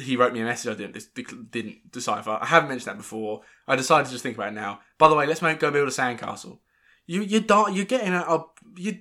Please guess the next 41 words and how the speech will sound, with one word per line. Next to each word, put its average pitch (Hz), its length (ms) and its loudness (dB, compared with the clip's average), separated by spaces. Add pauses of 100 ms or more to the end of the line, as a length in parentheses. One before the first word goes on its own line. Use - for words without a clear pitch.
(120)
aging 196 340 0
ten 180 260 -2
years 160 180 -2
every 147 160 -2
fifteen 147 380 -8
seconds, 175 360 -6
mate. 113 160 -6
Why 160 140 -4
are 208 60 -4
you 196 100 -8
building 180 260 -2
a - 40 -8
fucking 175 280 -8
sandcastle? 190 720 -8 (300)
But 143 100 -4
anyway, 143 420 0 (140)
they 156 100 -2
just 156 120 -4
throw 196 160 2
all 180 80 4
these 151 160 -2
little 156 160 -4
s-, - 420 -14
little 139 200 -6
details 117 420 -4
at 95 160 -12
you. 110 160 -12 (300)
It's 139 140 -6
like, 143 240 -2 (680)
I, 160 120 8
I'm 175 220 0
not 214 160 -2
shocked - 380 0
by 117 160 -2
anything, 95 360 -12 (280)
but 151 160 -10
there's 156 140 -4
not, 180 160 -6
because 165 180 -6
I'm 165 140 -2
never 170 360 2